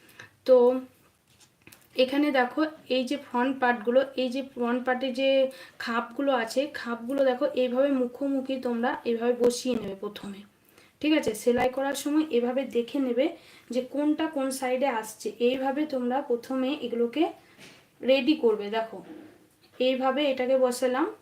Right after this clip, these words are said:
খাপের দ্বিতীয় অংশটা, আর সে ঠিক তেমনই এইভাবে দেখো এটাকে বসিয়ে নিলাম, বসিয়ে নিলাম। এইটা তাহলে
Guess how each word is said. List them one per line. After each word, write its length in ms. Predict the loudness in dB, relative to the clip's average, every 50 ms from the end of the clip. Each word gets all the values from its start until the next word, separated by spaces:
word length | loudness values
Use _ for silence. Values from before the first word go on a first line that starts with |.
| -20 -16
খাপের 280 | -10 -10 0 2 2 2 2
দ্বিতীয় 280 | -2 -6 -4 0 2 2 2
অংশটা, 340 | 2 -2 -2 -4 -2 -2 -2 -2 -4 -8 -18 -20 -20 -20 -20 -20 _ _
আর 120 | -8 -8 -8 -8 -8 -10 -10 -6
সে 100 | -6 -6 -6 -6 -10 -16 -2
ঠিক 180 | -2 -2 -2 -2 -2 -4
তেমনই 420 | -2 -2 0 0 0 2 2 2 2 0 -6 -16 _ 0 2 2
এইভাবে 300 | 4 4 2 2 2 4
দেখো 240 | 2 2 0 -2 -4 -4 0 0 -2
এটাকে 240 | -2 0 -2 0 2
বসিয়ে 360 | 2 2 0 0 -6 -10 -10 -10
নিলাম, 240 | -12 -12 -12 -10 -10 -10 -12 -14 -18 _ -20 -20 _ _ _ _ _ _ _ _ _ _ _ _ _ _ _ _ _ -20 _ _ -4
বসিয়ে 300 | -2 -2 2 4 4 6 6
নিলাম। 220 | 4 4 0 0 -2 -6 -4 -2 -2
এইটা 200 | -2 0 -2 -2 -2 0
তাহলে 220 | 0 0 0 0